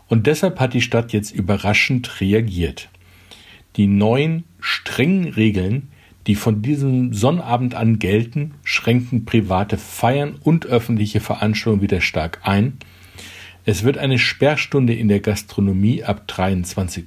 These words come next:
Uhr geben und es wird eine Maskenpflicht im Unterricht der Oberstufe und an den Berufsschulen eingeführt.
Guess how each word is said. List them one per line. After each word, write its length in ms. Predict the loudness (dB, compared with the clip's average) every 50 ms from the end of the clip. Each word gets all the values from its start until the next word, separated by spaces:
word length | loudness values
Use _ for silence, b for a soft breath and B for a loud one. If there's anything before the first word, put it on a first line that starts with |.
| -4
Uhr 240 | 0 2 2 2 2
geben 400 | 2 0 0 0 0 -2 -6 B B B B B B B B B B B B B _ 0
und 220 | 0 0 0 0
es 220 | -4 -6 -4 -2 -2
wird 180 | -2 0 0
eine 140 | 0 2 2
Maskenpflicht 880 | 2 2 2 0 0 -4 -6 -4 -2 -2 -2 -2 -2 -2 -2 -2 -2 -2
im 160 | -4 -4 -4
Unterricht 560 | -2 -2 -2 -2 0 0 0 0 0 0 -2
der 220 | -4 -4 -4 0 0
Oberstufe 680 | 2 2 4 2 0 0 0 0 0 0 0 -2 -6
und 260 | -6 -2 -2 -2 0
an 100 | 0 0
den 120 | -2 -2 -2
Berufsschulen 800 | -4 -4 -4 -4 -4 -4 -4 0 2 2 4 4 2 0 -4 -10 -8
eingeführt. 840 | -4 -2 0 0 2 0 -2 -4 -6 -6 -6 -6 -6 -8 -12 -16